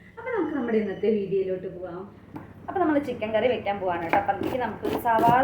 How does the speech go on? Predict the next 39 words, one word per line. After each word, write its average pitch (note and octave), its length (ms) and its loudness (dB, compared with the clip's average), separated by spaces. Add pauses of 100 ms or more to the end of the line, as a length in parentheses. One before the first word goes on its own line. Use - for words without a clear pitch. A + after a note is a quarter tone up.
(160)
വേണം. B3 240 4 (600)
കുക്കറിലാണ് D#4+ 560 8
ട്ടോ A3 140 10
വെക്കണത്. G#3 380 0 (160)
കുക്കറിൽ A#3 360 -2
ഒരു A#3+ 80 2 (100)
രണ്ട് B3+ 400 -2
വിസിൽ - 340 -8
വെക്കണം F3 320 -4
ട്ടോ. F#3+ 140 -4
ഒരുപാട് F3+ 320 -4
വിസിൽ A3+ 260 -8
വേണ്ട, A#3 260 -2
അത് A#3+ 120 8
അങ്ങനെ A3+ 340 0
വെന്ത് G#3+ 220 -2
പോകും. - 260 4
അപ്പോൾ - 220 4
നമുക്ക് - 240 0 (100)
രണ്ട് A3+ 300 -2
വിസിൽ - 280 -4
മതി. G3+ 200 4 (460)
അപ്പോൾ - 180 8
അതിലേക്ക് D4 320 6
ഇടാൻ A#3+ 180 10
വേണ്ടിയിട്ടാണ് G#3+ 400 -2
ട്ടോ. F3+ 100 -6
അപ്പോൾ F#3 180 0
ഈ - 20 -6 (220)
ഒരു G3 180 -8
സവാള F#3+ 280 0 (100)
എടുക്കണത്. F#3+ 360 -4 (400)
അതുപോലെ D#4+ 320 6
ഇനി C#4+ 160 4
ഒരു - 160 -6
തക്കാളി B3 400 2
എടുക്കണം. F3+ 400 -8
അപ്പോൾ C#4+ 160 0
ദാ C4 60 8